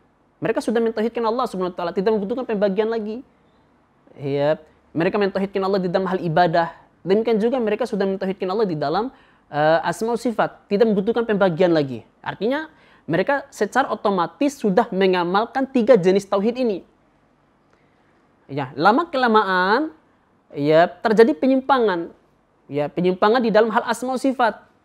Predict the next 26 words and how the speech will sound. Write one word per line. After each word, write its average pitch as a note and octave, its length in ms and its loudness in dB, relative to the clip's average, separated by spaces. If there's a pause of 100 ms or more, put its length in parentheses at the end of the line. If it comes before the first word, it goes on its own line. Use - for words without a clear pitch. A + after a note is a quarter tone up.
(480)
Ada F#3 240 4
juga B3 220 6
penyimpangan, A3+ 640 -2 (320)
eh, F3+ 160 0
di G3 80 0
dalam G#3+ 320 4
hal A#3 320 2
rububiyah. G#3+ 640 4 (640)
Ya, D#3+ 240 2
dia E3 240 6
mentauhidkan A#3 480 0
Allah C4 160 2
dari G#3 220 2
sisi, G#3 500 -6 (240)
eh, E3 320 4
uluhiyah, F#3 600 4
namun A3 180 2
dari G3+ 160 4
sisi G#3 320 -6
asma G#3 240 -4
wa G3 80 -4
sifat G3+ 240 -4
dia F3+ 140 2
menyimpang, F3 480 2 (560)
dari F#3+ 320 4
sisi, G3+ 640 -4